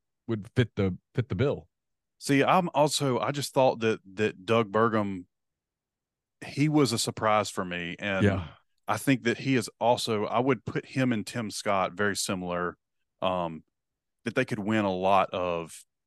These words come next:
Speaker 2: they could win the hearts and minds of a lot of, um, the ind-, conservative independents, if that
Speaker 1: Yeah.
Speaker 2: makes sense. That
Speaker 1: Yes.
Speaker 2: phrase makes sense.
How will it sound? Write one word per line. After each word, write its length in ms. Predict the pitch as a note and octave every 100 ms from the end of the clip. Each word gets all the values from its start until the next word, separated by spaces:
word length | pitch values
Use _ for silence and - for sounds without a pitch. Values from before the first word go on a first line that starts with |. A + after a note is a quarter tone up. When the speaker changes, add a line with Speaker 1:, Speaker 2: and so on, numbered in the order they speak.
| _
Speaker 2:
they 100 | A#2
could 120 | A#2+ A2
win 220 | A#2 A2+
the 100 | F#2+
hearts 340 | A2 G#2 -
and 100 | G2+
minds 320 | F2+ F2+ F2
of 60 | E2+
a 40 |
lot 300 | E2+ F2 F#2
of, 260 | E2+ D#2 - _ _ _ _ _ _
um, 480 | F2+ F2 E2 D#2+ D#2 _ _ _ _ _
the 480 | F2 G#2 G2 F#2+ E2+ _ _ _ _ _ _
ind-, 320 | C3 C3+ B2+ - _ _
conservative 760 | B2+ A#2 - D3 D3 C3 B2
independents, 800 | - B2 G#2 - F2 D#2+ - - -
if 140 | G2
that 160 | G#2 F#2+
Speaker 1:
Yeah. 80 |
Speaker 2:
makes 180 | E2+ C#2+
sense. 360 | D2 - - -
That 60 | G2+
Speaker 1:
Yes. 300 | A2 F2+ - -
Speaker 2:
phrase 260 | G2 F2+ E2+
makes 220 | E2+ -
sense. 260 | - -